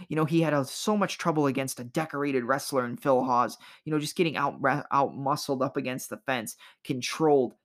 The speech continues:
taken down over and over and over again. Even when he would go to land his punches, he would overextend,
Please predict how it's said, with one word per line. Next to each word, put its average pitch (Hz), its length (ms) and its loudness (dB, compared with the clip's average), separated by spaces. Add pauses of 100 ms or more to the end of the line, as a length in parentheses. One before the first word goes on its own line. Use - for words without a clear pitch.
taken 156 340 -4
down 131 320 0
over 147 320 2
and 131 80 -2
over 143 240 -2
and 123 80 -4
over 151 240 0
again. 127 240 -2
Even 160 280 -2
when 160 100 2
he 160 80 -2
would 143 160 -2
go 147 160 6
to 151 80 6
land 139 260 0
his 127 100 0
punches, 165 440 -4
he 147 100 -2
would 131 140 0
overextend, 156 840 2